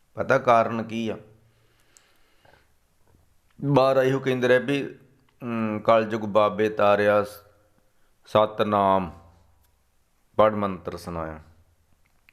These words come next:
ਜਾਂ ਗੁਰੂ ਨਾਨਕ ਸਾਹਿਬ ਇਹ ਕਹਿੰਦੇ ਵੀ, "ਸਤ ਕਰਤਾਰ ਜਪੋ, ਬੋਲ ਮਰਦਾਨਿਆ ਸ-, ਸਤ ਕਰਤਾਰ।" ਇੱਦਾਂ ਦੀਆਂ ਗੱਲਾਂ ਸਾਨੂੰ। ਤੇ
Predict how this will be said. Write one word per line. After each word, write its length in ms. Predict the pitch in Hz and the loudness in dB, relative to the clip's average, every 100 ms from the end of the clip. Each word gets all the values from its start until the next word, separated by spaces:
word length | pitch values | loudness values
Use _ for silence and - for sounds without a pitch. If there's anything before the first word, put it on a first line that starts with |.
| _ _ _ _ _ _ _ _ _ _ _ - | _ _ _ _ _ _ _ _ _ _ _ -2
ਜਾਂ 180 | 113 120 | 2 2
ਗੁਰੂ 220 | 120 127 | 0 -2
ਨਾਨਕ 280 | 120 117 117 | 2 2 2
ਸਾਹਿਬ 240 | 117 123 | 0 0
ਇਹ 100 | 127 | 0
ਕਹਿੰਦੇ 280 | 120 120 120 | 0 -2 -2
ਵੀ, 140 | 123 131 | -2 -4
"ਸਤ 340 | - 117 - | 0 0 0
ਕਰਤਾਰ 560 | 113 113 107 101 98 95 | -4 -4 -2 0 0 -2
ਜਪੋ, 520 | 87 87 92 85 - _ _ _ _ _ 98 | -8 -12 -14 -14 -18 _ _ _ _ _ -4
ਬੋਲ 260 | 101 107 | 0 2
ਮਰਦਾਨਿਆ 760 | 107 104 98 98 95 98 95 92 | 2 0 0 0 -2 -2 -4 -6
ਸ-, 160 | - - _ _ _ _ _ _ _ _ _ _ | -12 -20 _ _ _ _ _ _ _ _ _ _
ਸਤ 340 | - 98 95 - | -2 0 0 -4
ਕਰਤਾਰ।" 560 | 92 90 - - - - _ _ _ _ _ - | -10 -12 -12 -16 -16 -20 _ _ _ _ _ -8
ਇੱਦਾਂ 240 | 101 98 | -4 -4
ਦੀਆਂ 180 | 98 95 | -4 -4
ਗੱਲਾਂ 260 | 92 90 85 | -4 -4 -6
ਸਾਨੂੰ। 380 | 87 85 90 - _ _ _ _ _ _ _ _ _ _ _ _ _ _ | -10 -12 -12 -16 _ _ _ _ _ _ _ _ _ _ _ _ _ _
ਤੇ 180 | - 98 | -12 -12